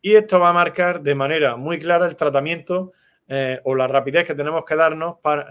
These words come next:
que tiene que tener el personal sanitario para hacer el tratamiento invasivo o no invasivo.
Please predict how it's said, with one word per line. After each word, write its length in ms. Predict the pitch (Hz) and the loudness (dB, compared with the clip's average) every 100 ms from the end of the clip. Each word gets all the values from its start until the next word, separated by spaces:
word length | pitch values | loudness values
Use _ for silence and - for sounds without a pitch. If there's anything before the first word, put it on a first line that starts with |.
| 120 | -12
que 240 | 123 120 | -10 -8
tiene 200 | 123 151 | -4 -2
que 100 | 147 | -2
tener 360 | 139 147 156 120 | -2 -2 -4 -4
el 140 | 123 123 | -8 -8
personal 420 | 127 135 147 147 | -8 -4 -6 -4
sanitario 440 | 160 156 165 170 | -8 -2 -2 0
para 180 | 151 139 | -2 -2
hacer 200 | 160 147 | -2 -2
el 100 | 147 | -2
tratamiento 520 | 151 143 147 160 147 | 0 -2 -2 -6 -6
invasivo 640 | 139 127 120 170 170 185 _ _ _ _ _ - | -6 -6 -6 -8 -8 -10 _ _ _ _ _ 0
o 140 | 143 | 2
no 120 | 160 | 2
invasivo. 600 | 165 139 127 143 113 95 | 0 0 -2 -4 -8 -12